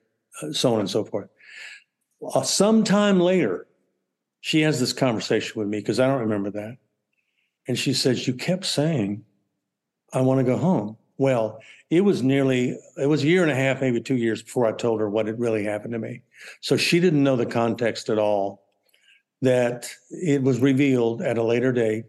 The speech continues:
I was not trying to get to Alvin. I wanted to go home 'cause heaven was my home.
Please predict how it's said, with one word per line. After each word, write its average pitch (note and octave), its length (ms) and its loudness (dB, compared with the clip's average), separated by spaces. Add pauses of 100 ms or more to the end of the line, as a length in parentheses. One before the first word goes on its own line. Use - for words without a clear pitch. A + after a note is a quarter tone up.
(640)
I A#2+ 60 -2
was A#2 160 -2
not A#2+ 220 -2
trying A2 240 -2
to G#2 60 -4
get G#2+ 180 -6
to - 60 -4
Alvin. G2+ 520 -4 (760)
I B2 60 0
wanted G#2+ 220 2
to G2 80 -4
go G#2+ 140 -2
home F#2+ 360 -4 (760)
'cause - 200 -2
heaven A#2 500 0 (680)
was G#2+ 160 0
my G#2 160 0
home. F#2 260 -6